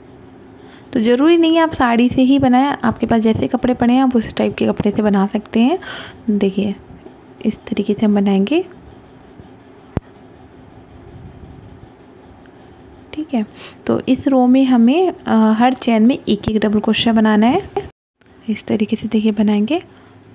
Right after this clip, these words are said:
हर चेन में डालते जाएंगे, एक एक double क्रोशे हम बनाएंगे। यहाँ पर डालेंगे, एक double क्रोशे बनाएंगे इस तरीके से।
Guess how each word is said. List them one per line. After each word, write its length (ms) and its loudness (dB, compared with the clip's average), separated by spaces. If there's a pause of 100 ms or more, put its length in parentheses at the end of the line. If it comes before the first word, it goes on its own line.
(840)
हर 180 -2
चेन 240 0
में 100 2
डालते 340 0
जाएंगे, 340 0
एक 280 -6
एक 120 -4
double 220 0
क्रोशे 320 -2
हम 120 0
बनाएंगे। 480 -2 (800)
यहाँ 220 -2
पर 140 -4
डालेंगे, 400 0
एक 180 -4
double 200 -6
क्रोशे 300 -4
बनाएंगे 460 -4 (800)
इस 180 -10
तरीके 320 -10
से। 220 -10